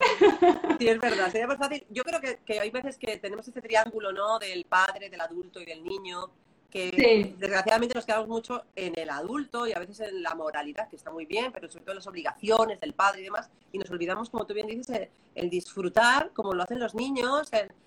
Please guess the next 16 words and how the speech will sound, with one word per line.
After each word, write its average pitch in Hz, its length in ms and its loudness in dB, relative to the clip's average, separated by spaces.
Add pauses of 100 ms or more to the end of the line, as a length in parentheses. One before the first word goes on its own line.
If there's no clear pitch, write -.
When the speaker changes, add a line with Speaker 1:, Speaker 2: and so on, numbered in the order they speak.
(200)
Speaker 2:
el 202 400 2
Speaker 1:
Totalmente. 214 400 4 (720)
Speaker 2:
el 214 140 4
de 214 120 2
irnos 247 260 -2
a 247 80 6
la 233 40 6
nieve, 262 320 -4
como 208 360 -10
hemos 214 260 -10
tenido 226 240 -4
la 214 60 2
oportunidad 220 340 -4 (160)
estos 196 340 -20
días, 233 380 -4
¿no? 208 280 -4